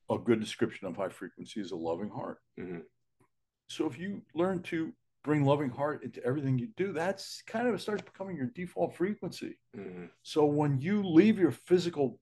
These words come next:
Speaker 1: body, you have trained yourself to hold this high frequency. Now it's super simple to go to even higher frequency.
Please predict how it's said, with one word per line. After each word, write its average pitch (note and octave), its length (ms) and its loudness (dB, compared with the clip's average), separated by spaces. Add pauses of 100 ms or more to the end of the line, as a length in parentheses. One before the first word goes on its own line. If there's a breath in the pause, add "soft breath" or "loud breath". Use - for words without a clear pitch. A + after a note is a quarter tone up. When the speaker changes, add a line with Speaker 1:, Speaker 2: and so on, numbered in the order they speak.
Speaker 1:
body, D#3 640 6 (960)
you G3 320 2
have D#3+ 220 2
trained G#3 440 2
yourself D#3 440 2
to D#3 80 -2
hold F3 240 -2
this D#3 160 -4
high D#3 140 -4
frequency. D#3 600 -2
Now E3+ 520 6
it's E3+ 240 6
super - 500 -4
simple A#3 720 2
to E3+ 60 2
go F#3+ 160 8
to G3 60 8
even G3 200 6
higher B3+ 360 4
frequency. B2 720 -2